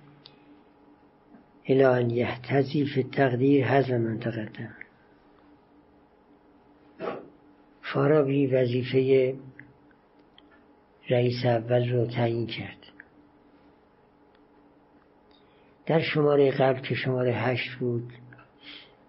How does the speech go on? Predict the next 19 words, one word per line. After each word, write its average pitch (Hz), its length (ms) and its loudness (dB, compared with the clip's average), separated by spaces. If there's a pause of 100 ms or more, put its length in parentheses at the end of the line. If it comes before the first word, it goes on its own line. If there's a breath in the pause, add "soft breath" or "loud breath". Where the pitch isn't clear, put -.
(1300)
حکم 147 460 2 (2000)
اون 135 300 2 (320)
کسی 143 380 -2
که 135 200 -2
جانشین 123 640 2
رئیس 127 420 2
اوله 117 640 2 (1900)
و 120 180 0
مماثل 120 600 2
رئیس 127 380 2
اوله، 117 380 0
اون 127 260 -2
رو 131 100 4
م-، 127 140 0
اون 123 340 -4
رو 131 60 0
هم 123 220 0
بیان 117 280 0
کرد. - 300 -12